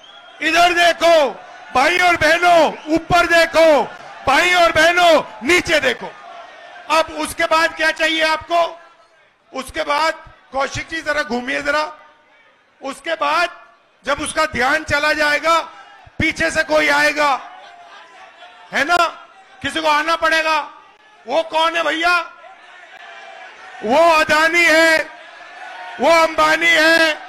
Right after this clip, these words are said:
ठीक है, अब मान लो,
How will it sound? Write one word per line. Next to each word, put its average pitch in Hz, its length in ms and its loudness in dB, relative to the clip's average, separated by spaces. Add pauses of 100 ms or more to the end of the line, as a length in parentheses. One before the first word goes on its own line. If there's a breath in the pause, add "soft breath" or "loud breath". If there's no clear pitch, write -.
(1700)
ठीक 294 240 -6
है, 294 300 -4 (360)
अब 285 100 -4
मान 277 340 -4
लो, 320 500 -2